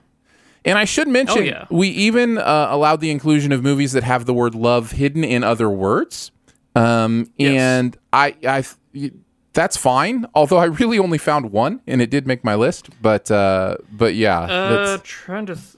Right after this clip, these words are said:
Speaker 2: I'm looking over. Yeah, uh, only one, and it's, it's high up there.
Speaker 1: Correct. It's high for me as well.
Speaker 2: Yeah.
Speaker 1: Uh, in fact,
Speaker 2: <laughs>
Speaker 1: it's my number one. But we'll get there
Speaker 2: Mine too.
Speaker 1: eventually. <laughs>
Speaker 2: Yeah.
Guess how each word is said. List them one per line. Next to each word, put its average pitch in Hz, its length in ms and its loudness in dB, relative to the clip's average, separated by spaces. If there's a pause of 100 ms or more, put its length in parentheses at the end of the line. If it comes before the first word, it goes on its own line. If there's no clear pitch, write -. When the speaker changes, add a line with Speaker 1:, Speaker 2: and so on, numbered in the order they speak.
(100)
Speaker 2:
I'm 156 200 -8
looking 170 300 -6
over. 139 440 -6 (920)
Yeah, 208 200 4 (200)
uh, 170 320 4
only 175 280 -2
one, 156 360 -2
and 139 320 -6 (680)
it's, - 320 -16 (340)
it's - 160 -16
high 131 220 -4
up 123 140 -10
there. - 180 -16 (1300)
Speaker 1:
Correct. 101 440 0
It's 90 140 -6
high 101 160 2
for 90 140 -6
me 90 140 -2
as 87 120 -6
well. 87 220 -2
Speaker 2:
Yeah. - 120 -10 (460)
Speaker 1:
Uh, 110 140 4
in 98 80 -2
fact, 104 320 0 (120)
Speaker 2:
<laughs> 139 160 -6
Speaker 1:
it's 131 160 2
my 117 140 2
number 98 240 0
one. 90 300 -4 (160)
But 170 220 0
we'll 247 160 2
get 226 220 0
there 165 240 4
Speaker 2:
Mine 160 180 4
too. 120 260 0
Speaker 1:
eventually. 117 180 -2 (340)
<laughs> - 20 -6
Speaker 2:
Yeah. 247 240 0